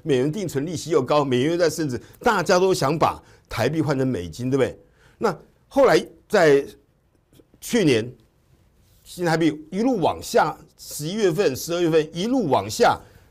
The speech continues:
往下是升值，往下升值的时候，外资是不是一，一路的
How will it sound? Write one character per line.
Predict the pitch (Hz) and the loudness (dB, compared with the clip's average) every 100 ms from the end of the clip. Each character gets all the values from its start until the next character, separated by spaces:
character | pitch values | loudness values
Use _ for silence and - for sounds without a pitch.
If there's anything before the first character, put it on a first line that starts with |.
| - | -2
往 | - 117 | -2 -2
下 | - 190 | 0 -2
是 | 170 | -2
升 | 156 196 170 | -4 -2 -2
值， | 139 | 0
往 | 120 131 | 0 2
下 | 233 165 | 2 2
升 | 226 226 | 0 -2
值 | 175 | 0
的 | 147 | 0
时 | 147 | 0
候， | - - - - | -2 -8 -20 -6
外 | 214 190 | 0 0
资 | 151 180 | 0 -4
是 | 165 | -6
不 | 185 | -6
是 | 143 143 | -6 -8
一， | 160 - _ - | -10 -16 _ -8
一 | 175 | 0
路 | 247 202 | 2 4
的 | 120 | 2